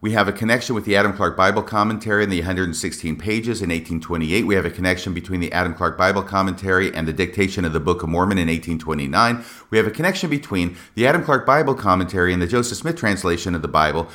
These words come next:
from eighteen thirty to eighteen thirty-three. Well, what about the Book of Abraham? Could there possibly be a connection between Joseph Smith's translation of the Book of Abraham and the Adam Clarke Bible commentary? And the answer to that is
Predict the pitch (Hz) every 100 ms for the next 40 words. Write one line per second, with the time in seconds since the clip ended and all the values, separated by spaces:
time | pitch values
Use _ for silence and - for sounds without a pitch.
0 | - - 143 127 120 117 120 110 110 101
1 | 113 - 85 95 - 95 95 78 73 -
2 | 165 117 117 117 110 110 107 175 170 98
3 | 87 104 - _ _ - 101 107 101 113
4 | 139 175 120 92 67 50 - _ - 185
5 | 180 175 - 139 180 190 156 104 104 92
6 | 95 98 110 85 82 104 104 120 90 82
7 | 85 85 104 123 147 - 113 - 110 104
8 | 117 90 98 85 82 87 - - 165 220
9 | 190 98 82 69 71 - - - - 98
10 | 117 113 82 95 98 95 92 87 87 87
11 | 90 95 90 87 87 87 80 71 69 95
12 | 95 101 - 135 202 214 208 208 110 87
13 | 98 - 87 90 90